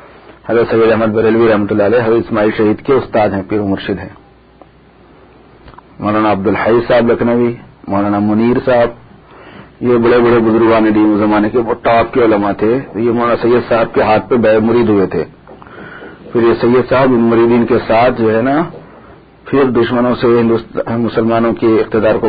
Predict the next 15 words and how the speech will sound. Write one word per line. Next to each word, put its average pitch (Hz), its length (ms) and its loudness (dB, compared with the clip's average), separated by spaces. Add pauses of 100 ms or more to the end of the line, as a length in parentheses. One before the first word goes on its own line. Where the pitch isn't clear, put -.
بحال 107 300 0
کرنے 101 240 -2
کی 135 200 0 (1160)
جنگ 123 280 0
کرنے 101 300 0
لگے، 85 260 -2 (760)
لڑائی 110 340 2
کرنے 101 280 0
لگے۔ 87 220 -2 (1400)
اور 117 120 -2
اسی 120 200 2
وجہ 131 220 4
سے 139 160 2 (140)
مولانا 117 260 2
عبدالعزیز 110 500 2